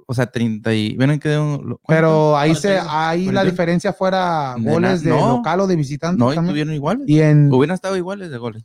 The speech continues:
Speaker 2: quedaron
Speaker 3: Ya
Speaker 2: empatados a cero, ¿no?
Speaker 3: quedaron empatados
Speaker 2: Oh.
Speaker 1: A cero.
Speaker 3: Y ya, ya es que el desempate
Speaker 2: Ahí,
Speaker 3: es, es
Speaker 2: ahí se,
Speaker 3: siempre
Speaker 2: ahí
Speaker 3: entre
Speaker 2: va a ser el
Speaker 3: ellos,
Speaker 2: volado.
Speaker 3: yo creo.
Speaker 1: Sí,
Speaker 3: El
Speaker 1: porque
Speaker 3: desempate siempre es como quedaron entre el, los equipos y
Speaker 1: Ajá.
Speaker 3: si hubiera habido
Speaker 2: Gracias,
Speaker 3: algún ganador,
Speaker 2: Atlas, gracias.
Speaker 1: Gracias, bueno, el Atlas, y por, y por ahí se,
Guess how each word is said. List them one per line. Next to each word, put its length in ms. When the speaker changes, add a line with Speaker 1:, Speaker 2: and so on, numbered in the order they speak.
Speaker 2:
quedaron 280
Speaker 3:
Ya 80
Speaker 2:
empatados 380
a 60
cero, 220
¿no? 80
Speaker 3:
quedaron 160
empatados 380
Speaker 2:
Oh. 120
Speaker 1:
A 60
cero. 220
Speaker 3:
Y 100
ya, 140
ya 100
es 100
que 80
el 60
desempate 580
Speaker 2:
Ahí, 160
Speaker 3:
es, 140
es 60
Speaker 2:
ahí 160
se, 80
Speaker 3:
siempre 260
Speaker 2:
ahí 40
Speaker 3:
entre 60
Speaker 2:
va 60
a 40
ser 140
el 60
Speaker 3:
ellos, 100
Speaker 2:
volado. 340
Speaker 3:
yo 100
creo. 180
Speaker 1:
Sí, 240
Speaker 3:
El 80
Speaker 1:
porque 160
Speaker 3:
desempate 500
siempre 320
es 120
como 260
quedaron 340
entre 340
el, 360
los 160
equipos 500
y 140
Speaker 1:
Ajá. 100
Speaker 3:
si 100
hubiera 400
habido 480
Speaker 2:
Gracias, 560
Speaker 3:
algún 220
ganador, 60
Speaker 2:
Atlas, 120
gracias. 500
Speaker 1:
Gracias, 320
bueno, 240
el 80
Atlas, 340
y 160
por, 180
y 80
por 180
ahí 120
se, 100